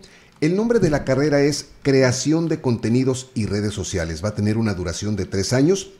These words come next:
El plan de estudios de esta licenciatura incorporará todo lo necesario para que alguien se convierta en influencer.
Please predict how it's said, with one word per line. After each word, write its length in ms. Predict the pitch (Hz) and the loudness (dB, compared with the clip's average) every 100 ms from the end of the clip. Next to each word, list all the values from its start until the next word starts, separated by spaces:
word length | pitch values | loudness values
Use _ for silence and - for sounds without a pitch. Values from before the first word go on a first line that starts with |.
| - - - - 120 | -20 -20 -20 -6 -2
El 160 | 120 | 0
plan 160 | 156 160 | 0 0
de 80 | 156 | -2
estudios 440 | - 175 214 165 | 0 0 0 -2
de 100 | 143 | -2
esta 200 | 135 143 | -2 -2
licenciatura 580 | 127 113 104 117 135 139 | 0 -2 -2 -2 0 0
incorporará 680 | 135 120 101 104 107 127 - | 0 -2 -2 -2 -2 -4 0
todo 320 | 143 151 185 | 2 4 4
lo 100 | 175 | 4
necesario 520 | 139 113 - 127 131 | 0 -2 -2 -2 -2
para 200 | 120 107 | -2 -4
que 120 | 113 | -4
alguien 240 | 117 131 127 | -2 0 0
se 160 | 113 | -2
convierta 440 | - 101 113 110 117 | -4 -2 -2 0 0
en 60 | |
influencer. 800 | 117 113 107 120 143 139 90 82 | 2 0 0 2 2 2 -2 -6